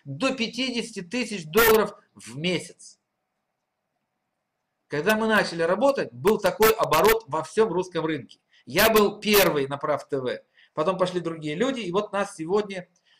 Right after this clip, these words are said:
скоро будет тридцать пять тысяч в пятидесяти пяти странах мира. У нас действительно международный бизнес.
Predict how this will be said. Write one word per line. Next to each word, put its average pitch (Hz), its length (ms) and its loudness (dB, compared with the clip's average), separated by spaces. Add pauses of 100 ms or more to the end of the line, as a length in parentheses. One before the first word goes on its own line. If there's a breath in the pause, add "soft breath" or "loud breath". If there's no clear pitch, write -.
(220)
скоро 208 360 2
будет 185 280 2
тридцать 175 400 -4
пять 160 240 -2
тысяч 208 380 -6
в - 60 -20
пятидесяти 214 680 -4
пяти 170 320 -8
странах 165 420 -6
мира. 123 200 -8
У 135 60 -8
нас 156 200 -4
действительно 170 460 -10
международный 147 560 -4
бизнес. - 460 -12